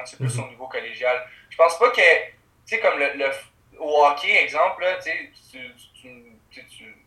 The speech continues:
Speaker 1: tu me corrigeras si je suis pas
Speaker 2: Ouais.
Speaker 1: correct, euh, là-dessus, mais, tu sais, comme la, l'aspect de sélection, c'est, on dirait que c'est vraiment dès que t'es jeune.
Speaker 2: Ouais,
Speaker 1: Il y a
Speaker 2: ouais.
Speaker 1: vraiment un aspect de sélection, puis, tu sais, un aspect de, de niveau élite dès la jeunesse, tu sais. Ben,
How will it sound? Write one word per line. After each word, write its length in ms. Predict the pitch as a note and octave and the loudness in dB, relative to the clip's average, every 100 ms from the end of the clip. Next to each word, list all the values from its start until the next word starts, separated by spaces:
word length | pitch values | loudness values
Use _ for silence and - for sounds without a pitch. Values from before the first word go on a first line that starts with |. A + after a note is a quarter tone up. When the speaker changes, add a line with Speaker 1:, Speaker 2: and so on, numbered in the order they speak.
| _ | _
Speaker 1:
tu 60 | C3 | _
me 40 | |
corrigeras 400 | B2+ A#2+ A#2+ B2 | -16 -14 -12 -12
si 180 | C#3+ - | -12 -10
je 100 | - | -12
suis 80 | - | -8
pas 80 | B2+ | -10
Speaker 2:
Ouais. 60 | B2+ | -6
Speaker 1:
correct, 340 | A#2 B2+ B2 | -6 -6 -6
euh, 100 | A2+ | -6
là-dessus, 360 | A2 G#2+ - B3 | -6 -6 -8 -4
mais, 240 | C3+ A2+ - _ _ - | -2 -4 -8 _ _ -10
tu 100 | G3 | -4
sais, 160 | G#3 - - - | -4 -6 -14 -10
comme 240 | - C3+ C3+ | -6 -6 -6
la, 220 | C#3 C3+ C3+ | -2 0 2
l'aspect 460 | C3+ C3 - F#3 - | 0 0 -2 -6 -6
de 60 | |
sélection, 560 | B2+ - A#2+ - - D3+ F#3 | -8 -6 -6 -6 -6 -4 -4
c'est, 240 | - C3 - _ | -6 -14 -18 _
on 160 | - B2+ | -12 -10
dirait 180 | B2+ F3 | -6 -6
que 60 | |
c'est 120 | - C#3 | -6 -8
vraiment 420 | B2 C3 E3 D#3+ | -4 2 2 2
dès 140 | D#3 | -2
que 80 | - | -4
t'es 120 | C3 - | -10 -6
jeune. 360 | - D3 C3+ - _ _ _ _ _ _ _ | -4 -4 -6 -14 _ _ _ _ _ _ _
Speaker 2:
Ouais, 140 | A#2 A2+ | -6 -4
Speaker 1:
Il 40 | |
y 20 | |
a 40 | A2 | -2
Speaker 2:
ouais. 60 | |
Speaker 1:
vraiment 220 | - C#3 E3+ | 0 2 2
un 200 | E3+ - | 0 -4
aspect 220 | - D3+ | -8 -8
de 60 | |
sélection, 600 | - D3 - B2+ - D3+ D#3 D#3+ D#3+ | -6 -8 -6 -8 -8 0 4 4 2
puis, 240 | - - - _ _ _ | -10 -20 -20 _ _ _
tu 80 | D#3+ | -4
sais, 20 | D3 | -2
un 60 | |
aspect 320 | B2+ - D#3 | -2 -4 -4
de, 340 | D3 C3 B2+ C3 | -2 -4 -6 -10
de 80 | C3+ | -16
niveau 340 | C3+ D3 D#3+ | -12 -10 -8
élite 380 | C#3+ C#3 D#3 - _ _ | -8 -8 -10 -12 _ _
dès 140 | D3+ D#3+ | 0 4
la 140 | C#3 | 4
jeunesse, 500 | - B2 B2+ C#3+ - - | 2 -2 -4 -6 -6 -10
tu 80 | D3+ | -10
sais. 160 | - _ _ _ | -10 _ _ _
Ben, 120 | C#3 | -2